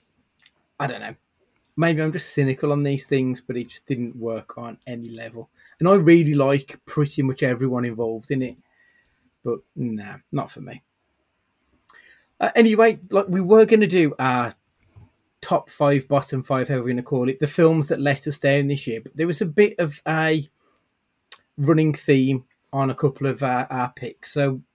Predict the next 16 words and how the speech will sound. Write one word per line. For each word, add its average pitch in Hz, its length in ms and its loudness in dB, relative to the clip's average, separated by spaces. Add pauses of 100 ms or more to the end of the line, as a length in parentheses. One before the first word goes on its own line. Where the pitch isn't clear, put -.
(140)
what 147 280 -4
we've 147 160 0
done 139 160 0
is 120 80 -6
we've 127 100 -6
slightly 143 460 0
changed 120 480 -6
it. 131 120 -6
We're 120 120 -8
gonna 127 220 -4
do 123 320 -2 (480)
the 143 120 2
three 170 320 4
films 151 520 4
that 147 220 2
either 135 500 0